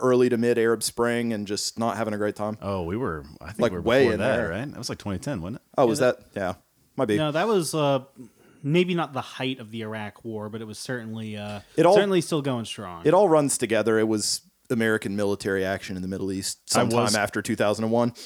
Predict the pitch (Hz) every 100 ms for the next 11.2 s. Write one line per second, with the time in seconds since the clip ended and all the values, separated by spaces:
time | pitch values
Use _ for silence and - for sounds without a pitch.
0 | - 107 107 - - 92 90 80 - 82
1 | 69 71 - 80 78 - 95 113 110 151
2 | 156 - 170 175 175 170 - 147 151 151
3 | 143 147 - 151 170 147 143 147 139 135
4 | 135 127 127 127 131 127 120 90 92 95
5 | 87 80 82 80 - 605 - 523 - 494
6 | - 466 - 403 - _ - _ 90 92
7 | 90 92 - - 113 117 165 104 139 151
8 | 123 101 - 107 - 82 110 92 101 -
9 | 160 127 101 107 107 95 90 120 - 104
10 | 101 98 - _ - 113 104 123 113 110
11 | 104